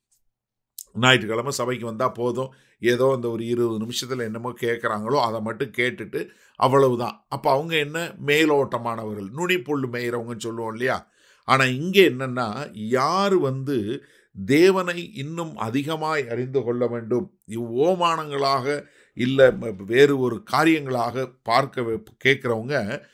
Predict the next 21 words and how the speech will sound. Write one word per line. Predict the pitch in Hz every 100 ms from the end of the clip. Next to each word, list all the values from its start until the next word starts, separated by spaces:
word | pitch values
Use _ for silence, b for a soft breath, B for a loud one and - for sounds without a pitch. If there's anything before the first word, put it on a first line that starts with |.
| b b 101
தேவனுடைய | 143 180 185 143 123 147
ஆழத்தை | - 147 160 160 156 127 160
அறிந்து | - 127 139 139
கொள்ள | 113 113
மாட்டார்கள். | 104 104 104 92 101 - _ _ _ _ _ _ _ _ _ _ _
அதனால | - 135 135 131
தான் | 147 120 143 - 110
தேவன் | 143 143 123 147
இங்க | - 123 120 113 139 -
நமக்கு | 120 120 120 120 135 -
உவமானமாக | 147 143 127 113 104 131
பேசுகிறார். | 139 110 104 104 95 87 - _ _ _
சரி, | - 120 92 -
இந்த | 139 156
நாள்ல | 147 135 143
இந்த | 131 131
வசனத்தை | 127 120 123 110
நம்ம | 120 127 143
எப்படி | 117 127
எடுத்துக்கொள்வது? | 107 104 107 107 98 92 87 _ _ _ _ _ _ _ _ _ _ _ _ _ _ _
அதாவது, | 107 127 139 170 147 101 143